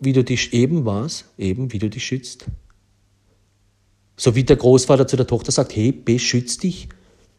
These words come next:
Pass auf deinen Körper auf, pass aber nicht nur egoistisch hier, du willst mit dem gleich Sex und dann nach zwei Wochen der nächste oder mit jedem Bachelor, den du Maske ausziehst.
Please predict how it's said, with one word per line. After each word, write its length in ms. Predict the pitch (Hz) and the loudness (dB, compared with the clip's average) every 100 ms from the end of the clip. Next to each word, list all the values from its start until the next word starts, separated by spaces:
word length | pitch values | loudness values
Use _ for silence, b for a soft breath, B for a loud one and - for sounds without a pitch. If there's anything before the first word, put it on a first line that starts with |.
| _ - - - | _ -6 0 4
Pass 320 | 113 - - | 4 4 2
auf 200 | 120 - | 0 0
deinen 360 | 98 101 110 | -4 -2 -4
Körper 420 | - - 104 139 151 | -2 -4 -2 -2 -2
auf, 180 | 143 B B B | -4 B B B
pass 260 | - 113 - | -4 0 0
aber 220 | 123 117 | 0 0
nicht 240 | 117 117 156 | 0 2 0
nur 120 | 143 | 2
egoistisch 680 | 131 127 104 113 - 156 - | 0 0 0 0 0 0 6
hier, 180 | 165 | 6
du 160 | 143 123 | 6 4
willst 180 | 123 - | 2 0
mit 140 | 120 | 2
dem 140 | 120 113 | 2 4
gleich 240 | 107 101 | 2 2
Sex 320 | 120 135 - | 0 0 0
und 160 | 135 123 | 0 2
dann 160 | 110 | 4
nach 140 | 107 104 | 2 0
zwei 260 | - 113 | 2 4
Wochen 220 | 113 107 113 | 2 0 0
der 120 | 104 | 0
nächste 440 | 101 113 - 160 B B B | 0 -2 0 0 B B B
oder 280 | - 135 127 | 2 6 6
mit 240 | 131 127 | 6 4
jedem 240 | 113 113 110 | 4 4 2
Bachelor, 340 | 101 - 151 | 0 2 4
den 160 | 143 131 | 4 4
du 80 | 120 | 2
Maske 400 | 95 107 - 120 | 0 0 0 0
ausziehst. 480 | 131 - 165 147 | -2 2 0 0